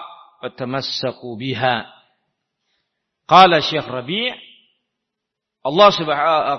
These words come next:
qala al-muallif, berkata Imam Ahmad, "Wa sunnatu indana," sunnah menurut kami, sunnah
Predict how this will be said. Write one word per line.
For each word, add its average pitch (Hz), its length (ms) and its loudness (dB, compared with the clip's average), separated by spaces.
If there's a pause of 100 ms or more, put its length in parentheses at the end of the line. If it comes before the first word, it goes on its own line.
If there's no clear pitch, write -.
qala 180 480 6
al-muallif, 170 480 -2 (480)
berkata 127 960 -4
Imam 131 320 -8
Ahmad, 156 480 -2 (960)
"Wa 151 160 -6
sunnatu 220 400 -2
indana," 196 640 -2
sunnah 208 560 -4 (1800)
menurut 185 480 0
kami, 196 480 2 (320)
sunnah 185 640 -4